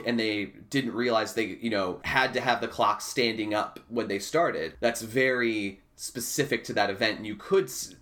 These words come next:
you know, consider using A seven G on that to give the extra due to inexperience. So I think there's a reason we have it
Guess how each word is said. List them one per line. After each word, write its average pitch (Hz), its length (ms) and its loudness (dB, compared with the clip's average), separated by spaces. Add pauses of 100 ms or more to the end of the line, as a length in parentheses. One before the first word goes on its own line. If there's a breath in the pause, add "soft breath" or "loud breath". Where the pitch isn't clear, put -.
you 120 120 0
know, 95 60 -2
consider 95 400 -4
using 92 380 -6
A 85 120 -4
seven 85 380 -6
G 95 220 -6
on 80 180 -4
that - 380 -4
to 95 180 -2
give 98 420 -2
the 85 440 -2
extra 107 360 -2
due 104 200 -4
to - 160 -4
inexperience. - 920 -6 (100)
So 110 400 0
I 120 60 0
think 147 220 -2
there's 139 160 0
a 117 60 2
reason 117 480 -4
we 101 120 -4
have 101 280 0
it 92 200 -4